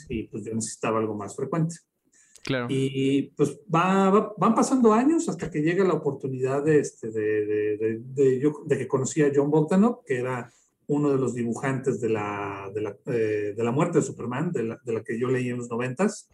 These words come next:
Speaker 2: Sí.
Speaker 1: Y a John le presento mis portafolios y en ese, eh, este, o sea,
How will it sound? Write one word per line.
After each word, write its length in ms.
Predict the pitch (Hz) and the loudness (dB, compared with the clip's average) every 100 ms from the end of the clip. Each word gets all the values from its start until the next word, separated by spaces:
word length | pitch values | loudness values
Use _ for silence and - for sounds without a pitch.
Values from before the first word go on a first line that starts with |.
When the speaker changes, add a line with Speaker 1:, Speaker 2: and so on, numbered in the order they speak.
| _ | _
Speaker 2:
Sí. 160 | - 147 135 - _ _ _ - | -6 -4 -6 -12 _ _ _ 0
Speaker 1:
Y 280 | 160 165 | 4 6
a 120 | 160 156 | 6 6
John 240 | 185 196 | 6 8
le 80 | 196 | 6
presento 520 | 190 160 180 165 175 | 4 0 -2 -2 -2
mis 160 | 170 165 | -2 -2
portafolios 920 | 165 170 160 185 165 151 151 - - _ | -2 -2 0 2 4 4 2 0 -16 _
y 420 | - 180 180 185 156 | -2 -2 0 -2 -2
en 100 | 147 | -4
ese, 200 | - 170 165 | -4 -6 2
eh, 260 | 151 156 | 4 4
este, 640 | 131 - 127 123 120 110 - _ _ _ - | 2 0 -2 0 0 -2 -8 _ _ _ -6
o 60 | |
sea, 280 | - 113 - | -2 -2 -6